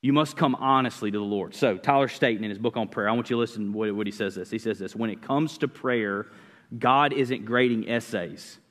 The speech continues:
He's talking to his children. So if God can delight in prayers as dysfunctional as the ones we find wedged in the middle of the Bible, he can handle yours too without you cleaning them up first."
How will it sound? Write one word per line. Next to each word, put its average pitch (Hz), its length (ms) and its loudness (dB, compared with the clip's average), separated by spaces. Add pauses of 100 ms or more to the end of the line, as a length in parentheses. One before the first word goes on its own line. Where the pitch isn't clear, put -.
(440)
He's 120 220 -4
talking 139 420 2
to 127 120 0
his 101 180 -2
children. 95 440 -2 (760)
So 143 120 4
if 107 120 -2
God 147 440 4
can 147 160 4
delight 131 480 4
in 117 120 2
prayers 113 600 2
as 101 260 -4
dysfunctional 120 960 0
as 113 160 -2
the 107 100 -2
ones 120 300 2
we 120 140 2
find 113 500 2
wedged 120 440 2
in 113 100 2
the 107 60 0
middle 120 340 2
of 113 40 -2
the 113 60 -4
Bible, 98 580 0 (280)
he 139 120 4
can 117 160 -2
handle 113 380 2
yours 123 460 0
too 110 280 0
without 104 300 0
you 104 80 -4
cleaning 104 380 -4
them 98 160 -2
up - 140 -6
first." - 440 -12